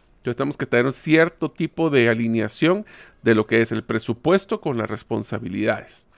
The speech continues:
Así que tenemos que tomar en cuenta de que una, si no hacemos tantas contrataciones o somos esporádicos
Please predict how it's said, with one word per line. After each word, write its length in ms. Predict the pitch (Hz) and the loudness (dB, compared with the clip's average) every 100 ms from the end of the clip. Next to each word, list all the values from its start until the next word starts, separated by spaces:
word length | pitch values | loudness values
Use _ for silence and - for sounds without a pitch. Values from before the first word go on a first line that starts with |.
| _ _ _ _ - - - | _ _ _ _ -20 -20 -4
Así 220 | 147 185 | -2 0
que 160 | 175 214 | 2 4
tenemos 400 | 160 143 170 185 | 4 4 4 2
que 100 | 190 | 0
tomar 320 | 135 123 147 | 0 2 0
en 100 | 170 | 0
cuenta 360 | - 160 175 160 | 0 -2 0 -2
de 120 | 127 | 0
que 240 | 123 113 | 0 0
una, 460 | 147 147 165 170 139 | 0 2 4 4 2
si 240 | - 135 | -2 0
no 80 | 131 | 2
hacemos 400 | 147 196 196 202 | 4 2 0 2
tantas 360 | 180 185 190 - | 2 2 -2 -4
contrataciones 1040 | 190 190 190 190 190 - 143 110 127 - _ _ _ | -6 -4 -4 -4 -4 -2 -2 -2 -6 -14 _ _ _
o 100 | 117 | -10
somos 440 | 110 131 147 - - | -4 -2 -2 -6 -10
esporádicos 840 | 131 - 104 127 135 107 165 165 | -12 -10 -2 4 4 4 -2 -8